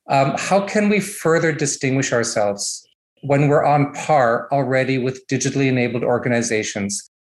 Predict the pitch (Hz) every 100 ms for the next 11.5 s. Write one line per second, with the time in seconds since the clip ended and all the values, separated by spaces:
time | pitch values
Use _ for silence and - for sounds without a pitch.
0 | _ _ 139 143 156 - 156 147 139 151
1 | - - 143 143 - 147 - 135 131 135
2 | - - 127 120 120 127 131 135 135 127
3 | - 135 120 123 123 - - 165 170 160
4 | - 143 139 - 143 139 131 135 131 120
5 | 120 - 135 131 123 123 123 - - -
6 | 180 160 120 117 120 _ - 131 127 123
7 | 120 - 147 160 165 - 160 143 139 139
8 | - 139 127 147 139 117 120 117 - -
9 | _ _ 180 151 180 - - 185 170 135
10 | 123 113 143 147 139 139 160 147 135 131
11 | 135 - 135 135 135